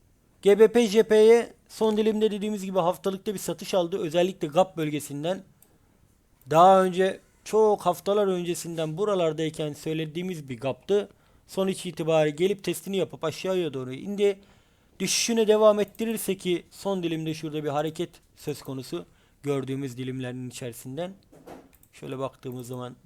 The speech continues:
yanlış telaffuz etmeyelim. Özellikle şu dilimlerden tekrardan satış almasını uygun buluyoruz. Eğer oralardan satış için fırsat bulamazsak alt taraftaki alarm bölgesinden bu yönlü pozisyon aranabilir. Şu an için bize uygun gözüken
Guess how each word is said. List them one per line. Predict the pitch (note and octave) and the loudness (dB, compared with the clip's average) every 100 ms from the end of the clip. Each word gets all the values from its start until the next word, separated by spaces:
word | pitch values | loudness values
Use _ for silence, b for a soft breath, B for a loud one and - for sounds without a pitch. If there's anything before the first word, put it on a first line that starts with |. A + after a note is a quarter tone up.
| - | -20
yanlış | C3+ B2 B2 B2 - - - _ _ _ _ _ _ _ _ _ | -18 -16 -16 -18 -20 -20 -20 _ _ _ _ _ _ _ _ _
telaffuz | - C3+ A#2+ C3 | -10 -8 -8 -10
etmeyelim. | C3 - A#2+ D3 - b b | -12 -10 -12 -12 -14 b b
Özellikle | - A#3 B3 A3+ - | -2 4 4 4 -2
şu | G#3 A3+ | -6 -4
dilimlerden | G#3 G3+ G3 F#3 F#3 | 0 0 4 4 4
tekrardan | F3+ F#3+ F#3+ F3 F3 | -2 -2 -2 -2 -2
satış | E3 F3+ F#3+ | -6 -10 -4
almasını | F#3 D3+ C#3+ - C#3+ | -2 -2 -6 -8 -12
uygun | D3 F3+ F#3+ G3+ | -8 -6 -6 -8
buluyoruz. | G3 G3 G3 G3 b b b b b - | -4 -2 -2 -4 b b b b b 2
Eğer | G#3 G#3 | 8 10
oralardan | G#3+ A#3 A3+ F#3+ E3+ F3+ | 10 6 8 8 6 2
satış | E3 F3+ G#3+ - | 0 -4 -4 -10
için | - F3+ | -10 -10
fırsat | - - F#3 - | -8 -4 -4 -4
bulamazsak | G3 G#3+ F3+ - G#3+ - - | -4 0 0 -2 -6 -6 -4
alt | G3+ G#3 F#3+ | -2 -2 0
taraftaki | E3+ D#3+ D#3+ G2+ | -2 -2 -10 -4
alarm | - G#3 G3 | 2 2 2
bölgesinden | E3+ D#3 D3 D#3+ E3+ G3+ F#3 | -4 -6 -6 -8 -6 -4 -4
bu | G3+ | -4
yönlü | D#3+ D3+ C#3 | -4 -6 -6
pozisyon | E3 D#3 G#3 G3+ | -8 -6 -8 -4
aranabilir. | F3 E3+ F3 F#3 G#3+ F#3+ | -2 -2 -2 -2 -4 -6
Şu | G#3 | -4
an | F#3 | -2
için | D#3 F#3 G#3 _ b b b b _ _ _ _ _ _ _ - - | -4 -8 -12 _ b b b b _ _ _ _ _ _ _ -20 -10
bize | F#3+ G3 | 2 6
uygun | G#3+ G3 G3+ G#3 | 6 4 2 0
gözüken | F3+ D3+ D3+ D3 | 0 -2 -4 -4